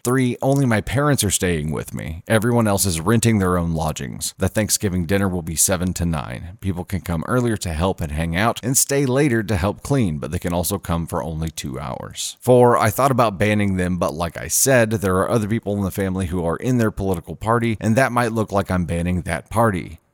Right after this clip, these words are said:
That's a ripple effect I don't want to see. I thought that the deposit is best because they'll either pay and shut up or not pay and ban themselves.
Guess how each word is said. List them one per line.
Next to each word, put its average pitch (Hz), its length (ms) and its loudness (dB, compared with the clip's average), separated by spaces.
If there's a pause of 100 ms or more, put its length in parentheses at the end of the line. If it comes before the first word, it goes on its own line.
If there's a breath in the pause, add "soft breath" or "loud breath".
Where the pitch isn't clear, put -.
That's 95 200 0
a 104 40 -2
ripple 95 360 0
effect 87 340 -2
I 82 60 -6
don't 78 280 -6
want 71 180 -8
to 82 80 -6
see. 80 460 -4 (320)
I 85 80 -2
thought 98 300 2
that 90 160 -4
the - 40 -8
deposit 113 500 -2
is 90 120 -6
best 101 400 -4
because 90 300 -2
they'll 87 180 -2
either 101 220 0
pay 123 260 0
and 98 120 -2
shut 107 200 0
up 123 220 2
or 104 160 0
not 113 220 2
pay 101 180 2
and 101 140 -2
ban 85 280 -4
themselves. 82 800 -4